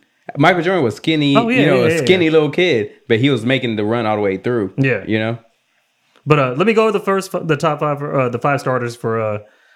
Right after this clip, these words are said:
Speaker 2: the Wizards. You got Bradley Beal, Kyle Kuzma, Spencer Dinwiddie, Kentavious Caldwell-Pope, Montrezl Harrell.
Speaker 1: Mm-hmm.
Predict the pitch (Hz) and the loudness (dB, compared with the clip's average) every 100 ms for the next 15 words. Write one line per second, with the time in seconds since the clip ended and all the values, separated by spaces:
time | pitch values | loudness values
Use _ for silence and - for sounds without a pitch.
0 | _ - 123 113 104 123 135 113 123 139 | _ -2 0 -2 -2 0 0 0 0 0
1 | 139 123 127 120 120 - 135 131 131 131 | 0 -2 0 0 -2 -4 0 0 0 -4
2 | 113 117 120 - _ _ - - 139 139 | -2 -4 -4 -10 _ _ -14 0 2 2
3 | 127 131 120 110 107 104 _ _ _ _ | 0 0 0 -2 -4 -6 _ _ _ _
4 | _ _ _ - 127 139 135 135 131 131 | _ _ _ -2 0 2 2 0 0 0
5 | 127 131 123 117 113 - _ 127 120 117 | 0 -2 0 -2 -2 -12 _ -4 -2 0
6 | 127 110 120 101 101 _ _ _ _ _ | 0 0 -2 -4 -10 _ _ _ _ _
7 | _ _ - 104 107 | _ _ -18 -14 -12